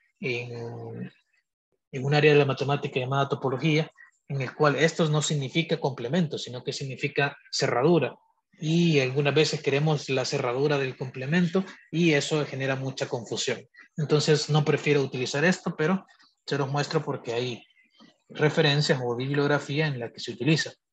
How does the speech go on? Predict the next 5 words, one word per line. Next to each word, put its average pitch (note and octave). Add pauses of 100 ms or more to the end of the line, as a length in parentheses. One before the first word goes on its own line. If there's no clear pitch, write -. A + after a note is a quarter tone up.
(540)
O F#3+
la D#3
otra D#3
posibilidad, E3+ (380)
mucho, C#3